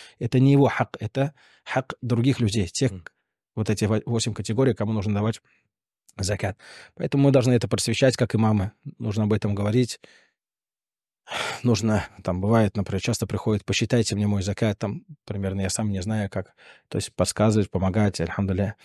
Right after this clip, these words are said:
Speaker 1: э, лекции какие-то, альхамдулилля, записывать. Постараться это делать в лёгкой форме. Помимо Салаха, у меня тоже, если посмотреть, там, э, в Ютубе Ги-, Асхат Гимадинов, закат, двадцать пять, двадцать пять минут, л-,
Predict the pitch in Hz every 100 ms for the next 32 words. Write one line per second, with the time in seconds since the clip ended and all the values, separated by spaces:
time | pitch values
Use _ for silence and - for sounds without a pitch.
0 | - _ - 95 90 92 110 - 107 98
1 | - 98 - 104 - - - 101 - 95
2 | 98 95 101 95 95 - - 120 - -
3 | 117 120 - 101 98 110 104 95 - -
4 | - - _ 92 104 120 - 107 117 101
5 | 104 101 _ _ _ _ _ _ _ -
6 | 110 110 120 117 113 104 117 104 101 -
7 | - 117 135 135 107 - - 82 - 78
8 | 101 107 104 107 98 - - 107 107 104
9 | 135 127 98 104 101 95 131 104 113 -
10 | - 104 - 78 104 - - 104 113 143
11 | 127